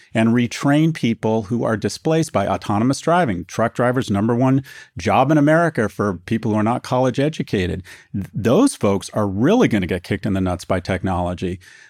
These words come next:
But there is this certain feel, quite frankly, and this will solicit a lot again, my Twitter feed will file it, between my colleagues in academia and the writers, where somehow they see themselves in their jobs as a birthright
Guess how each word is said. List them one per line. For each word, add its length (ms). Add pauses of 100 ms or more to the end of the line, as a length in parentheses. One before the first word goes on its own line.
(120)
But 280
there 200
is 240
this 220
certain 440
feel, 380
quite 280
frankly, 520
and 140
this 180
will 200
solicit 500
a 60
lot 280
again, 400
my 160
Twitter 260
feed 200
will 40
file 300
it, 100 (300)
between 320
my 220
colleagues 480
in 80
academia 720 (460)
and 160
the 40
writers, 460
where 80
somehow 380
they 100
see 220
themselves 500
in 80
their 100
jobs 480 (440)
as 320
a 100
birthright 1120